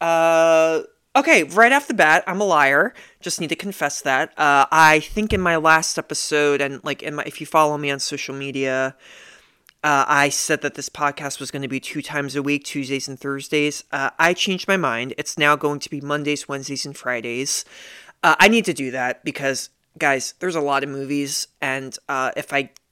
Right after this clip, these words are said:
keep this to two times a week, this, I did the math. This podcast would finish in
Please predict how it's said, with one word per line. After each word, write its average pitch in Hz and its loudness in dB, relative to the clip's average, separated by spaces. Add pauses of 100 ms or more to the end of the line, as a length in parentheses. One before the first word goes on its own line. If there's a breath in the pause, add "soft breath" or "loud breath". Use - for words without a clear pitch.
keep - -12
this - -6 (120)
to - -10
two - -6
times 143 -6
a 139 -2
week, 139 -6
this, - -6
I 143 -2
did 139 -2
the 151 -6
math. 135 -4 (1200)
This 160 -8
podcast 156 0
would 143 -2
finish 139 -4
in 131 -8